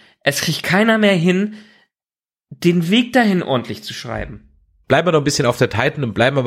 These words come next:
Speaker 2: bei Vedic und handeln die ab, weil die ist jetzt am schnellsten ja raus aus der Geschichte.
Speaker 1: Ja.
Speaker 2: So. Äh, so sehe ich natürlich auch diese Performance von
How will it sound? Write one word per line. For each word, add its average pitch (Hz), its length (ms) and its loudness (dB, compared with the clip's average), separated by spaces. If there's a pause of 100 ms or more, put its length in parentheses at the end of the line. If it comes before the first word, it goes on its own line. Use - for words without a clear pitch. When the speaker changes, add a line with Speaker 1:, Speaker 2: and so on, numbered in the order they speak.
Speaker 2:
bei 104 180 2
Vedic 131 280 0
und 101 140 0
handeln 120 280 0
die 101 160 0
ab, - 180 -2
weil 107 140 4
die 98 120 -2
ist 107 140 -4
jetzt - 140 -4
am 95 100 -2
schnellsten 101 440 0
ja 90 100 4
raus 92 260 2
aus 85 180 -2
der 82 120 -4
Geschichte. - 460 -8 (340)
Speaker 1:
Ja. 117 160 -8
Speaker 2:
So. - 240 -16 (560)
Äh, 120 320 2 (1000)
so 139 200 4
sehe 135 260 2
ich 175 180 0
natürlich 156 560 0
auch 131 220 4
diese 120 500 2 (1080)
Performance 131 760 0
von 131 340 -2